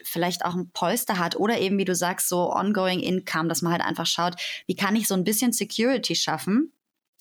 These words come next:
damit einfach auch das Nervensystem entspannt bleibt, weil es gibt, glaub ich, nichts Schlimmeres als Existenzängste. Und die hat man als Selbstständige natürlich ab und an, aber man kann, glaub ich, vorab so ein bisschen schauen, okay,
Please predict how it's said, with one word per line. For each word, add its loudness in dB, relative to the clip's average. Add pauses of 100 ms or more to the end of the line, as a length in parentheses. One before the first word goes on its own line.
(160)
damit 2
einfach -2
auch -4
das -2
Nervensystem -2 (160)
entspannt -2
bleibt, -2
weil 0 (240)
es -4
gibt, -2
glaub 0
ich, -2
nichts 2
Schlimmeres 2
als -2
Existenzängste. -4 (680)
Und -2
die 0
hat 0
man 2
als 2
Selbstständige 0
natürlich -2
ab 0
und 2
an, 2
aber 2
man 0
kann, 0
glaub 2
ich, -2
vorab 0
so 0
ein 2
bisschen 0
schauen, 0
okay, -2